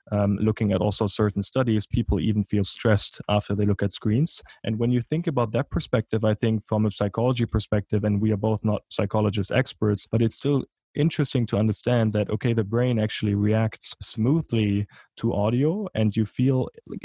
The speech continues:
somehow in, in a different state after listening to audio than compared to looking at screens, which, uh,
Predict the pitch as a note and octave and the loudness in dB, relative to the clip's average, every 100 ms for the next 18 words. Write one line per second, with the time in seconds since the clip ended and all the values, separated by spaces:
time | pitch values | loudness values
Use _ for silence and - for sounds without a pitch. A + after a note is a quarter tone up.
0 | - - A#2+ B2+ A#2+ A2+ A2 A2+ G#2+ A2+ | -12 -6 -2 0 0 0 0 -2 0 0
1 | A2 G2+ C3+ C#3 A2+ G#2 - C3 A2 - | 0 0 0 2 0 0 -2 0 0 -2
2 | G#2+ - G#2+ A#2+ - A2 G#2+ - G2+ G2+ | -4 0 0 0 0 0 0 0 0 0
3 | G2+ A#2+ C#3 A#2 A#2 A#2+ A2+ - A#2+ - | 2 2 2 0 -2 -2 2 2 0 0
4 | A2+ A2+ A2+ G#2 G2+ - A#2 G2+ - A2 | 0 2 2 2 0 0 0 0 0 -2
5 | - - A2 | -2 -2 -2